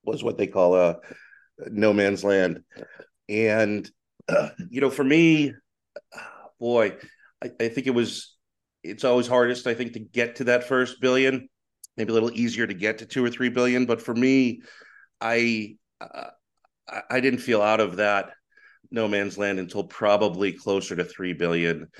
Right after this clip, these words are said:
And it, it, it might have had something to do with a lot of our growth being in the middle of covid, be-, because it, it, it's from a people perspective, right? I, especially for us, okay? We're, we're,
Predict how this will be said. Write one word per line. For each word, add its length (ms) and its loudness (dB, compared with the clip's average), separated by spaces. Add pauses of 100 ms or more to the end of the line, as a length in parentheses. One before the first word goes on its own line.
(320)
And 160 -4
it, 280 -8
it, 180 -4
it 140 -2
might 200 4
have 80 2
had 180 0
something 640 0
to 120 -12 (200)
do 680 0
with 240 -2
a 60 -2
lot 200 4
of 100 2
our 120 2
growth 440 -2
being 240 -4
in 80 -2
the 80 -2
middle 300 0
of 160 -2
covid, 680 0 (640)
be-, 280 -4
because 540 -6 (680)
it, 200 -20
it, 580 -6
it's 120 -4
from 160 2
a 60 4
people 460 0
perspective, 920 -4 (240)
right? 360 2
I, 120 2 (160)
especially 400 0
for 180 2
us, 520 -2 (100)
okay? 280 -2
We're, 300 2
we're, 400 2